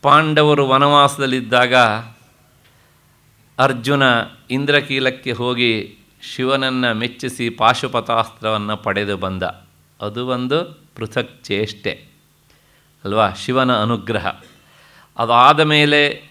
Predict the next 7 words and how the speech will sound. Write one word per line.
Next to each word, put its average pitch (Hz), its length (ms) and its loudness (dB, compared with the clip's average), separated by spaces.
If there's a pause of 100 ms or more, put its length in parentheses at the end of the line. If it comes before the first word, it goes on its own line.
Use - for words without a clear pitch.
(120)
ಯುದ್ಧ 131 320 -2
ಶುರುವಾಗುವಾಗ 131 1040 2 (2250)
ಪಾಂಡವರು 131 1000 2 (220)
ಭೀಷ್ಮನಿಗೆ 131 760 -2
ಬಂದು 117 320 -4
ನಮಸ್ಕಾರ 120 640 0
ಮಾಡಿದರು. 104 760 -2